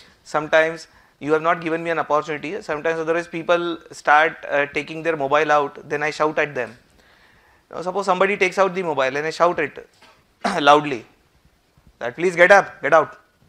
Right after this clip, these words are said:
That's my habit, right? What that person will feel, how that person will react, what will be the behavior, that's behavioral aspect.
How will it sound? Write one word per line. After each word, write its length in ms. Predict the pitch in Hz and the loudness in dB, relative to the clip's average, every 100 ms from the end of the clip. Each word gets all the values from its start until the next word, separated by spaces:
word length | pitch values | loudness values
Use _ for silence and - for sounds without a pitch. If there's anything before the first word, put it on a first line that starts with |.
| _ _ - | _ _ -10
That's 180 | 147 160 | -8 -4
my 120 | 160 | -2
habit, 300 | 165 131 - - _ _ _ _ _ _ _ _ - | -2 -4 -10 -20 _ _ _ _ _ _ _ _ -8
right? 260 | 165 - | -8 -8
What 220 | 143 226 220 | -6 -2 0
that 160 | 247 | 0
person 340 | 233 202 226 220 | 0 -2 -4 -4
will 160 | 233 | -6
feel, 360 | 202 202 160 110 | -8 -10 -10 -6
how 180 | 135 156 | -2 0
that 180 | 185 - | 0 -4
person 320 | 175 190 190 | -8 -8 -4
will 140 | 196 | -4
react, 540 | 147 123 135 156 117 - | -4 -2 2 2 0 -8
what 220 | 117 - | -12 -10
will 140 | 151 | -8
be 60 | 156 | -6
the 100 | 165 | -6
behavior, 500 | 143 139 156 151 101 _ _ _ - | -4 -4 -4 -6 -10 _ _ _ -16
that's 120 | 185 | -8
behavioral 400 | 196 220 233 165 | -2 0 0 0
aspect. 320 | 127 - 110 | -6 -10 -20